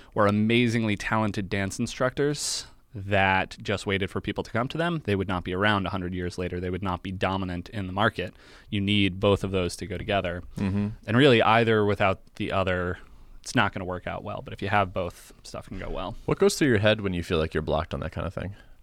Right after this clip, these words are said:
Speaker 1: Um, I don't know. It's not, it's not conscious thought. It's definitely something of, I don't wanna annoy people. I don't wanna pester them. I don't wanna
Speaker 2: Mm-hmm.
Speaker 1: bother them. And the worst thing is,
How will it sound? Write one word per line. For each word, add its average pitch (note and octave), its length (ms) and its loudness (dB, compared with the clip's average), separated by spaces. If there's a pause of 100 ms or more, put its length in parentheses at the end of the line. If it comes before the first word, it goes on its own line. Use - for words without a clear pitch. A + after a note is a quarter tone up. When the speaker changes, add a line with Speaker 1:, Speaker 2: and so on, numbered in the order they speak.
(220)
Speaker 1:
Um, B2+ 680 4 (540)
I - 80 -4
don't B2+ 100 2
know. B2 100 4
It's G#2 120 0
not, A2+ 300 4
it's - 100 -10
not B2 140 0
conscious G#2 460 -6
thought. G2 340 0 (160)
It's - 220 -8
definitely D3 400 2
something B2 320 -2
of, G#2 80 0
I A2 100 2
don't A2+ 140 2
wanna G#2+ 160 -2
annoy G2+ 320 0
people. G2+ 500 -2
I G#2+ 80 -6
don't G2+ 140 -2
wanna G2+ 120 -4
pester - 440 -6
them. G2+ 260 -4
I G2+ 60 -8
don't F#2+ 140 -2
wanna F#2 120 0
Speaker 2:
Mm-hmm. F#2+ 60 -4
Speaker 1:
bother F#2+ 340 -2
them. F#2+ 300 -4 (280)
And A#2 120 2
the B2 60 6
worst D3+ 300 6
thing A#2+ 260 2
is, G#2 680 -2